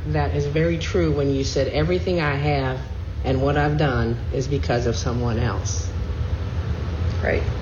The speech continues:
Speaker 1: That is so deep and so true for everyone. It's, it's a, it's a gem. It's a blessing that you recognize it and say it out loud because it's so damn true.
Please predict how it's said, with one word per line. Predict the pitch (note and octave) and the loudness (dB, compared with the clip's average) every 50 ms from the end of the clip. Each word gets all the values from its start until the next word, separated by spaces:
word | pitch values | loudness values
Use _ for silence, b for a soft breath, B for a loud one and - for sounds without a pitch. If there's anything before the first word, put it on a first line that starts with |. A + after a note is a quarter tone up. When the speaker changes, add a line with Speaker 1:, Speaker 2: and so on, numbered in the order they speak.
| - - | 0 0
Speaker 1:
That | E3+ D#3+ D#3 D#3 D#3 D#3+ | 2 4 4 4 4 2
is | D#3 D#3 | 2 2
so | - - - F3 F3 | 0 2 2 2 4
deep | E3+ D#3+ D#3+ D#3 D3 - - - - | 4 2 2 2 0 0 -2 -2 0
and | D3+ D3 D3 D3+ | 2 2 2 2
so | - - D#3 E3+ | 2 2 2 2
true | F3 - - D#3+ D3 C#3 C#3 - - - - - - - - - - - - | 2 2 2 0 0 0 0 -2 -2 -4 -4 -6 -6 -6 -6 -4 -2 -2 -2
for | - - D#3+ D#3+ D3+ D3 - - - - | 0 0 2 2 2 2 0 0 -2 0
everyone. | G3 G3 G3+ F3+ E3+ D#3 D#3 D#3+ D3+ - - - D#3+ D#3 - - - - - - - - - | 2 2 2 2 2 0 0 0 -2 -2 -2 -2 -2 -2 -2 -2 -4 -6 -6 -6 -6 -2 0
It's, | D3 D3 C#3+ - - - D#3+ | 0 0 0 0 -2 0 0
it's | D3 C#3+ - - | 0 0 2 2
a, | C#3+ C3+ C3+ - - - | 0 0 0 -2 0 0
it's | D3 - E3 | 0 2 2
a | D3+ | 2
gem. | C#3+ C#3+ - E3 D#3+ E3 F3+ F#3+ F3+ | 2 2 0 2 2 4 4 2 2
It's | D3+ - - | 2 0 0
a | C#3 | 0
blessing | - - D#3+ D3+ D#3 - E3 D#3 | 0 2 2 2 2 2 2 2
that | D3 C3 - | 0 0 0
you | - D3 C#3 | 0 0 0
recognize | C#3+ - D3+ D3+ - F3 F3 E3 E3+ E3+ D3+ | 0 0 0 0 2 2 2 2 2 2 2
it | D#3+ D3+ C#3 | 2 0 0
and | C#3 C3+ | 0 0
say | - F3+ E3+ E3 | 2 2 2 2
it | D3+ | 2
out | C#3 B2+ C3+ | 2 0 0
loud | D3+ D3+ D#3 D#3 D3 D3 | 0 0 0 0 0 0
because | C#3+ - - D#3+ D3 - | -2 -2 0 -2 -2 -2
it's | - D3+ - | -2 -4 -4
so | - - F3 D3+ | -2 0 0 0
damn | C#3+ - C#3+ C3+ B2+ C3 | 2 2 0 0 0 -2
true. | - - D3 B2 B2 | -2 -2 0 0 0